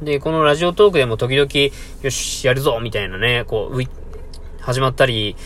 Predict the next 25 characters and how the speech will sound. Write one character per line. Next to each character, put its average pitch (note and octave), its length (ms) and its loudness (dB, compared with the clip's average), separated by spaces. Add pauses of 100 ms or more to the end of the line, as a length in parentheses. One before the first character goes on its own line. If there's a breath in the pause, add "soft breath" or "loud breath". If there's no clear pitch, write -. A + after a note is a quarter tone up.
(240 loud breath)
え G2+ 540 -4
ー、 - 20 -8
話 B2 240 -2
が A#2 80 0
な G#2 100 -2
く - 80 -2
な A#2 80 2
っ A2 40 -8
た B2 120 2
り A2+ 140 -2
っ G2+ 40 -10
て - 140 -8
い B2 180 -4
う B2+ 40 -2
の A#2 100 -4
が G#2 80 -2
あ G#2+ 80 0
り A#2+ 60 -4
ま C3+ 140 0
し - 60 -10
た A2+ 120 -8
け G2+ 100 -4
ど G2 120 -6
も、 A#2+ 280 0 (680)
今、 G#3 340 2